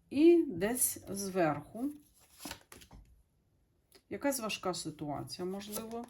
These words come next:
Можливо, він десь закритий. І таке може бути. Ось, можливо, дивіться, може бути хвороба, так, через хворобу, упадок сил, не може працювати.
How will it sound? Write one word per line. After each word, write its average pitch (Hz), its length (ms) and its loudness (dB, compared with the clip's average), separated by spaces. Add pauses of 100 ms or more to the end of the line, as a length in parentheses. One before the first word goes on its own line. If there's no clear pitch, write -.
Можливо, 240 460 -2
він 196 140 0
десь 196 280 4
закритий. 175 840 -8 (360)
І 202 100 -8
таке 202 320 -10
може - 280 -10
бути. - 400 -16 (1500)
Ось, - 380 -10
можливо, 240 580 -2
дивіться, 185 360 -2
може 220 280 -2
бути 175 220 -4
хвороба, 170 760 -2 (120)
так, 233 240 -6
через 180 380 -2
хворобу, 185 680 -2 (800)
упадок 160 560 2
сил, 220 540 4 (1200)
не 180 180 2
може 190 280 2
працювати. 151 720 -8